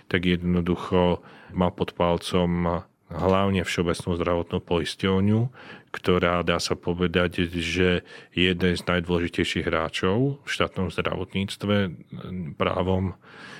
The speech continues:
sa považuje šéf Všeobecnej zdravotnej poisťovne za akéhosi rovnocenného partnera ministrovi zdravotníctva, lebo pod sebou má, e, strašne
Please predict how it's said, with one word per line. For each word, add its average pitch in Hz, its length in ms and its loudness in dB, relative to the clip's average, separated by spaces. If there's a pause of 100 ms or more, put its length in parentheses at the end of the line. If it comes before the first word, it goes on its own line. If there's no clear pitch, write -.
(560)
sa 87 560 2 (160)
považuje 87 720 2
šéf - 480 0
Všeobecnej 90 480 0
zdravotnej 90 320 0
poisťovne 90 800 0 (320)
za 90 240 2
akéhosi 87 880 0 (400)
rovnocenného 90 720 0
partnera 87 480 0
ministrovi 85 560 -2
zdravotníctva, 92 1400 -2
lebo 90 320 2
pod 85 240 -4
sebou 85 400 0
má, 80 320 0
e, - 560 -6
strašne - 400 -2